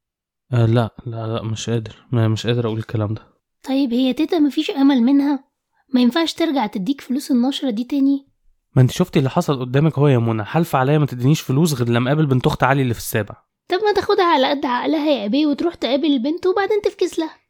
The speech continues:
Speaker 1: وانت فاكرة إنها هتسيبني؟ أنا لو سمحت لها إنها تستبزني مرة، هتفضل تستبزني لحد ما تجوزي البت دي.
Speaker 2: طب ما هي مشكلة، روح قابلها يمكن تعجبك ونفرح بيك يا ندور.
Speaker 1: بنت، عيب كده، أنا ما بفكرش في الحاجات دي دلوقتي.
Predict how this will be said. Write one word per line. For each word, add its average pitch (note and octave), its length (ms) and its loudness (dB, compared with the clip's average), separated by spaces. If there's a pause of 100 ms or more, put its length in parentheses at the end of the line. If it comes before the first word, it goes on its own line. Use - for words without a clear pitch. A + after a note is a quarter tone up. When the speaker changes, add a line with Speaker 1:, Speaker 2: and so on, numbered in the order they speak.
(580)
Speaker 1:
وانت A#2+ 180 -2
فاكرة C3 260 -2
إنها B2+ 260 0
هتسيبني؟ E3 500 -2 (640)
أنا B2+ 100 0
لو B2+ 100 2
سمحت B2 340 -2
لها F3+ 140 4
إنها D#3+ 220 4
تستبزني C3+ 720 2
مرة، A#2 920 2
هتفضل D3 360 -2
تستبزني B2+ 520 -2
لحد C#3 240 -4
ما B2+ 80 0
تجوزي A#2+ 340 0
البت A#2 280 -4
دي. G#2 120 -6 (640)
Speaker 2:
طب A4 80 0
ما B4 120 0
هي B4 240 2
مشكلة، F4 440 0
روح - 160 -4
قابلها D#4 380 -4
يمكن D4+ 300 -2
تعجبك G#3 500 -8
ونفرح C#4+ 460 -2
بيك F4+ 200 0
يا C#4+ 100 4
ندور. B3 380 -2
Speaker 1:
بنت، D3 380 2 (680)
عيب A#2 120 0
كده، G#2+ 300 -4 (1120)
أنا A#2+ 100 -2
ما A#2+ 60 -4
بفكرش - 360 -2
في - 60 -4
الحاجات C3 260 0
دي B2 100 -2
دلوقتي. A2 540 -6